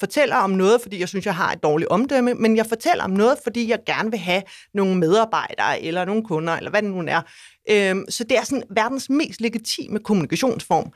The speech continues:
Og når man bruger den til ikke bare at, at fortælle om, øh, du skal være agil og omstillingsparat,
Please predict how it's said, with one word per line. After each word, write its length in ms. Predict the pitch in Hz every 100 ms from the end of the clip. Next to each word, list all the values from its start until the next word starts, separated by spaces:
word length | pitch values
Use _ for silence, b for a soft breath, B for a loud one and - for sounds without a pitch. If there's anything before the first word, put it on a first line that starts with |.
| B B B
Og 80 | 226
når 100 | 233
man 220 | 233 226
bruger 300 | 233 269 311
den 240 | 302 220 240 -
til 360 | 240 220 208
ikke 200 | 240 294 294
bare 480 | 175 165 190 240 233 -
at, 440 | 196 185 175 175 -
at 60 | 185
fortælle 580 | 175 - 240 220 233
om, 260 | 185 208 - -
øh, 300 | 190 180 175
du 100 | 220
skal 200 | 208 220
være 320 | 175 170 -
agil 440 | 190 - 233 226 226
og 160 | 147
omstillingsparat, 880 | 156 208 214 202 160 165 196 160 -